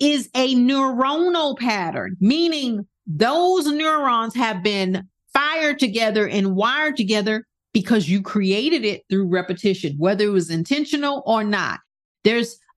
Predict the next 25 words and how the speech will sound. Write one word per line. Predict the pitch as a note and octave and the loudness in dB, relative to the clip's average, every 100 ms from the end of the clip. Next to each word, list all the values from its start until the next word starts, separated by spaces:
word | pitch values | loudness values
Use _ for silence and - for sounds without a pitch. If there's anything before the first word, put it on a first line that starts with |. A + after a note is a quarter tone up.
| - | -2
I | A3+ C4 | 0 0
created | C4 C4 A3+ G#3 C4+ D#4+ B3 - | 0 2 2 2 0 0 -2 0
this | A#3+ A#3+ | 0 0
pattern, | - C4+ C#4+ G#3+ F3+ | -2 -2 0 0 0
just | A3 - | 0 0
like | D4 C4+ | -4 -2
I | B3+ | -6
created | - A#3+ A3+ A#3+ A3 A3 | -4 -2 -2 0 0 0
the | - | -2
other | G3+ A#3 C4+ | 0 0 -2
pattern | A#3 G3+ G3+ G3+ | -2 -2 0 0
of | - E3+ | 0 0
a | D#3+ | 0
healthy | G3 A3 A3 A3+ | 0 -2 -2 -2
lifestyle | G#3 G#3 G3 G#3 G3 | 0 -2 -2 -2 0
six-pack | F#3 - G#3 - G3+ F3+ F3 - | -2 0 -2 -2 -2 -2 -4 -2
ab. | C4 C#4+ G3+ F3 - - - | 0 0 -2 -4 -8 -14 -2
I | G3+ | -2
created | G#3 A#3+ G#3+ G#3 F#3 F3+ - | 0 0 2 0 0 -4 0
this | F#4 - | 0 0
pattern | - A3+ G3+ F#3+ F#3 | -2 -2 0 -2 -2
of | - F#3+ F3 E3+ E3 - _ | 0 0 2 0 -2 -6 _
fifty | _ - C4+ - | _ -2 -2 0
pounds | B3 G#3+ A3+ G3+ G3 F#3+ F#3+ F#3+ - _ _ _ - | -4 -2 -2 0 2 2 0 -2 -6 _ _ _ -4
and, | G#3+ G#3 G3 F#3 F3+ F3 F3 F3 | -2 0 0 0 0 0 0 -2